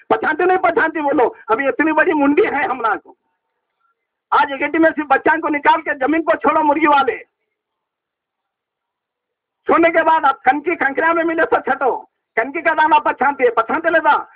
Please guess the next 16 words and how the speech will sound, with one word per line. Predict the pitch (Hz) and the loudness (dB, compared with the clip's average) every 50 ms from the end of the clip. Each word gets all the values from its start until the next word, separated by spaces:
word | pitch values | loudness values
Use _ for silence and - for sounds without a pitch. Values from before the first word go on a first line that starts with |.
| - - | -8 -4
نوکا | 196 262 294 294 320 | -2 -2 0 0 0
لگیں | 320 330 320 349 320 | -2 0 -2 0 0
گے | 330 320 320 302 | 0 2 2 0
گرتو | 311 - 320 | 0 0 0
برتن | 320 320 302 311 320 320 330 | 0 0 0 0 -2 0 0
دی، | |
سننا | 294 - - 254 294 311 311 | -2 0 0 0 0 0 -4
پلا، | 302 - 302 320 320 | -4 -4 -6 -2 -2
ایک | 302 277 269 254 277 - 277 | 0 0 -2 -4 -4 -4 -2
میں | 302 294 | -2 0
نونٹی | 302 285 285 285 277 | 0 -2 -2 -4 -8
تیس | 262 - 269 302 294 277 254 | -8 -6 -8 -4 -4 -2 2
پی، | - 466 - 453 - _ _ _ _ | 4 4 4 4 0 _ _ _ _
منتا | - 392 233 233 320 | -2 -2 0 0 0
ایڈو | 302 302 302 294 | -2 -2 -2 -4
سنے، | - - 262 254 247 220 170 | 0 0 0 2 2 -2 -2